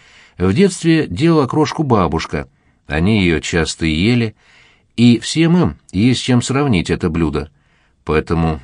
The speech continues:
закрыв глаза, граф взял в рот первую ложку окрошки. Он обратил внимание на правильную температуру, но тут же ощутил избыток соли — недостаточное количество кваса, однако при этом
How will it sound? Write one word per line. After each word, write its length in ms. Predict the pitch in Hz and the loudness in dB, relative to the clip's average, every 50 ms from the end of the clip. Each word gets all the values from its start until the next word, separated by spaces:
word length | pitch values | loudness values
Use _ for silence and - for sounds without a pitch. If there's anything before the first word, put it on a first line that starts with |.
| - | -12
закрыв 440 | - 78 90 92 - - 110 123 120 | -8 -6 -4 -4 -2 -2 -2 -2 0
глаза, 580 | 101 87 82 80 73 71 73 80 85 98 110 110 - _ _ _ _ _ _ | 0 0 0 0 -2 -2 -4 -4 -4 -4 -6 -8 -14 _ _ _ _ _ _
граф 300 | 69 71 82 117 139 135 | -6 -4 -2 -2 -2 -2
взял 240 | 117 107 127 127 117 | -2 -2 0 0 0
в 60 | 107 | 0
рот 200 | 117 147 139 - | 0 0 -2 -2
первую 320 | - 120 123 123 123 120 | -2 -2 0 0 2 2
ложку 300 | 120 120 117 - - 127 | 2 0 -2 -2 -4 -4
окрошки. 580 | 131 127 127 104 82 73 69 - - 67 60 - _ _ _ _ _ _ _ _ _ _ _ _ _ _ _ _ _ _ | -4 -2 0 0 0 -2 -2 -6 -8 -10 -10 -10 _ _ _ _ _ _ _ _ _ _ _ _ _ _ _ _ _ _
Он 220 | - 85 95 95 | -2 0 2 2
обратил 400 | 98 87 90 101 92 - 104 95 | 2 2 0 -2 0 0 0 0
внимание 460 | 95 101 101 101 110 113 113 107 87 | 2 0 0 0 0 0 0 0 -2
на 120 | 80 82 82 | -2 -4 -2
правильную 420 | - 101 104 95 90 85 82 78 | -2 -2 0 0 0 0 -2 -2
температуру, 800 | - 90 82 78 95 90 92 92 - - 131 143 143 135 127 - _ _ _ _ _ _ _ - | -2 -4 -2 -2 0 0 0 -2 -2 -2 -2 0 0 -2 -2 -6 _ _ _ _ _ _ _ -4
но 120 | 117 123 | -2 0
тут 200 | 127 - 202 160 | 0 0 0 0
же 100 | 139 151 | 0 0
ощутил 420 | 127 - - 131 127 - 160 151 143 | 0 0 -2 -4 -2 0 2 2 2
избыток 400 | 123 120 139 151 - 160 143 - | 2 0 -2 -2 -2 -2 -4 -4
соли — 480 | - - 113 101 90 82 73 73 73 _ _ _ _ _ _ _ _ - | -4 -2 0 2 2 2 0 -2 -6 _ _ _ _ _ _ _ _ -4
недостаточное 720 | 87 98 92 104 - - - - - - 90 - - 90 82 | -4 0 2 2 0 0 0 -2 -2 -2 -2 -2 -2 -2 -2
количество 520 | - 90 87 87 - - - - 98 87 | 0 0 0 0 -2 -4 -4 -4 -2 -2
кваса, 560 | - - 92 104 120 123 123 - 120 113 117 - _ _ _ _ _ _ | -2 0 0 0 0 0 0 -2 -6 -8 -8 -12 _ _ _ _ _ _
однако 480 | - 73 71 69 80 90 90 - 95 87 | -8 -6 -4 -2 -2 -2 -2 -2 -2 -2
при 200 | - 92 92 117 | -2 0 0 0
этом 320 | 127 123 - 92 76 71 | 0 0 0 -2 -4 -4